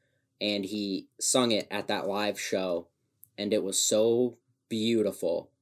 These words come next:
I, I, I almost cried, dude. Like, e-, everyone was silent, 'cause it's definitely the type of song, like, it's sad, it's depressing,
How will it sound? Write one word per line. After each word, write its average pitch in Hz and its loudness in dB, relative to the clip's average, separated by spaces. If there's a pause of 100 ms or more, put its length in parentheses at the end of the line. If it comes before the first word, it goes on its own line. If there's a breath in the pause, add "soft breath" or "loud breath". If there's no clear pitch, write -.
(260)
I, 110 -2
I, 117 2
I 123 2
almost 151 4
cried, 107 0
dude. 87 -6 (760)
Like, 107 0
e-, 120 2
everyone 135 4
was 110 4
silent, 104 0 (680)
'cause 131 2
it's - -4
definitely 120 0
the 107 0
type 113 0
of 104 0
song, 104 0
like, 95 -2
it's 107 -2
sad, 95 0
it's - -2
depressing, 107 -4